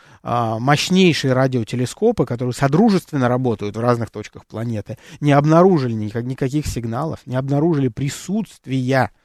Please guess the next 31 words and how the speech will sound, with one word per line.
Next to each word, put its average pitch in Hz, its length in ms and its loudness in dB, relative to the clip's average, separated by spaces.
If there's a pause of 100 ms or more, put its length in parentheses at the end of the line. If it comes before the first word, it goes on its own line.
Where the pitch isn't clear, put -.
(280)
никаких, 143 640 -2 (220)
а, 120 240 -6 (1300)
ниж-, 156 380 2
ну, 135 200 -6
как 87 180 -16
бы, 87 140 -12
внешних, 147 840 -2 (240)
в-, - 640 -16
никакого 156 320 2
внешнего 151 400 0
вторжения 135 840 0
на 117 180 -2
орбиту 123 480 -6
к - 120 -18
нам, 104 280 -10 (840)
ну, 131 280 -6 (800)
я 131 160 0
думаю, 123 420 -4 (300)
вряд 107 360 -10
ли. - 60 -20 (400)
Я 135 160 0
думаю, 110 300 -6
вряд 104 260 -12
ли. - 100 -20
А 127 120 0
учитывая 151 420 0
количество 147 680 0
сообщений, 180 680 -2
ещё 113 220 -6
раз 101 100 -8
повторю, - 500 -12